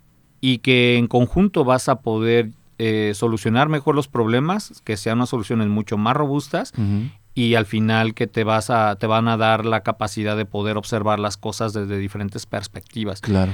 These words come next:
Speaker 1: Creo que ese es uno de los retos más importantes a superar por casi todos los que salimos de las escuelas, el entender que allá afuera vas a tener que trabajar como parte de un equipo.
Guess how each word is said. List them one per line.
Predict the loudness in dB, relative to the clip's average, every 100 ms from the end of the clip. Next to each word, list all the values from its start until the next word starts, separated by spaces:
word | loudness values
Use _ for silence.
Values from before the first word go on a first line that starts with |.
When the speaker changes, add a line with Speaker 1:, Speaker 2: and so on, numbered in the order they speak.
| -4 0
Speaker 1:
Creo | 4 4
que | 4 4 4 2 -4 -6 -2 -2
ese | 0
es | 0 2
uno | 2
de | 2
los | 0
retos | 0 -4 -2 0 -2 -6 -16 _ _ _
más | -2 0 0
importantes | 0 -2 -2 -2 0 0 0 0
a | -2 -2
superar | -4 -4 0 0 0
por | -4 -4
casi | -4 -6 -8
todos | -4 -4 -2
los | -4 -6
que | -6 -6 -4
salimos | -6 -4 -2 -2
de | -4
las | -4 -4
escuelas, | -6 0 2 2 0 -4 -20 -20 -20 -20 _
el | -2 0 2
entender | 2 0 0 2 0 -2 _
que | -4 -2 0
allá | 0 0 0
afuera | 2 2 4
vas | 2 2
a | 0
tener | -2 -2 -2 -2
que | -4
trabajar | -2 -2 -2 -2 -2
como | -2 -4 -4
parte | -4 -6 -4 -4
de | -4
un | -6
equipo. | -10 -14 -14